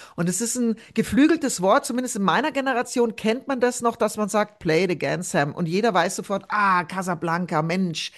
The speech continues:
genau, die haben sich doch so stark geliebt und sind dann wieder auseinander.“ Schaut ihn euch an, es ist ein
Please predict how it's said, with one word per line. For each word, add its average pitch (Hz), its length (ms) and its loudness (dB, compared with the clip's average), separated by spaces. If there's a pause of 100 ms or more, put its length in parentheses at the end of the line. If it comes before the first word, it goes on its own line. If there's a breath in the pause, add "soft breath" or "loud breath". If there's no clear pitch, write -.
(200 loud breath)
genau, 175 380 2
die 175 160 0
haben 185 180 2
sich 185 160 -6
doch 175 160 -4
so 202 400 -2
stark 170 460 -2
geliebt 180 480 -2
und 160 120 -6
sind 170 180 -8
dann 160 100 -4
wieder 170 200 -2
auseinander.“ 156 320 -8 (200 loud breath)
Schaut 294 340 6
ihn 302 140 4
euch - 240 2
an, 214 300 2 (280 loud breath)
es 202 160 -4
ist 220 160 -4
ein 185 220 0